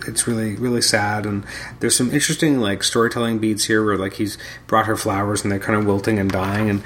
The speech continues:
it's, it's quite emotional. Um, and you also have the idea here that, you know, classic, uh, kind of Parker luck that Peter, you know, gets some extra money from selling photos and wants to, gets extra,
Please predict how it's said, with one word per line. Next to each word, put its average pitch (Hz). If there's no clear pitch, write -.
it's, 143
it's -
quite 302
emotional. 131
Um, 104
and 110
you 120
also 113
have 110
the 107
idea 107
here 104
that, 101
you -
know, 98
classic, 113
uh, 98
kind 104
of 95
Parker 120
luck 120
that 104
Peter, 117
you 117
know, 98
gets 123
some 113
extra 117
money 120
from 104
selling 101
photos 180
and 104
wants 113
to, 113
gets 117
extra, 101